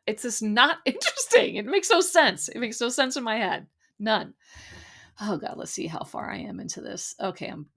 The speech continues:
plenty time. I can just whip through this Bachelor in Paradise, honestly. Um, so then we get people, like, grabbing these truths off the ground because he broke the damn box.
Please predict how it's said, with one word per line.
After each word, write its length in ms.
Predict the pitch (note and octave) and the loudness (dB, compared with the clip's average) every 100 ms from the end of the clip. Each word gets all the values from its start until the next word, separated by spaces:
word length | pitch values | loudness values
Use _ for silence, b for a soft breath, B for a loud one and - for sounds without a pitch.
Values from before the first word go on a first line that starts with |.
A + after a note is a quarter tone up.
| _ | _
plenty 240 | - - | -16 -14
time. 360 | F#3 - - F3 - | -14 -14 -14 -14 -8
I 140 | G3+ | -8
can 280 | G#3 - G3+ | -8 -8 -6
just 220 | F3+ E3+ D#3 | -6 -6 -8
whip 380 | D3+ E3+ - | -4 -2 -2
through 200 | - E3+ | -2 -4
this 120 | D3+ D#3 | -4 -4
Bachelor 320 | D#3 D3+ D3+ | -6 -6 -8
in 80 | C#3+ | -8
Paradise, 460 | D#3+ D3 D#3 D#3 | -8 -6 -6 -6
honestly. 500 | - D#3 - D#3 D#3 B B B B _ | -8 -8 -8 -8 -10 B B B B _
Um, 500 | A3 A3 G#3+ G#3 G#3 F#3+ b _ _ _ _ _ _ _ | 8 8 8 4 -2 -6 b _ _ _ _ _ _ _
so 640 | - - A#3+ A#3+ A#3+ B3 - | -4 6 8 10 8 4 0
then 640 | F#3 A3+ A3+ A3+ A3+ A3 - _ _ - | 2 6 8 6 2 0 -4 _ _ -10
we 260 | G#3 B3 B3 | -2 0 2
get 280 | B3 A#3+ - _ _ _ - | 2 0 -4 _ _ _ -8
people, 420 | B3 A#3 A3+ A3 | -6 -2 0 4
like, 240 | G#3 F#3+ | 2 2
grabbing 400 | - F#3+ F#3 G3+ | 0 4 4 4
these 220 | G3 G3 | -4 -6
truths 420 | - - F#3 F3 - | -6 -4 -4 -4 -6
off 220 | E3 D#3+ | -6 -6
the 80 | F#3 | -8
ground 360 | F3 E3+ D#3 E3 | -4 -4 -4 -10
because 240 | E3 E3+ | -10 -10
he 120 | F3+ | -10
broke 300 | E3+ E3+ E3+ | -6 -4 -4
the 80 | - | -6
damn 260 | D#3+ D#3+ D#3+ | -6 -6 -6
box. 500 | D3+ D#3 E3 - | -6 -6 -6 -8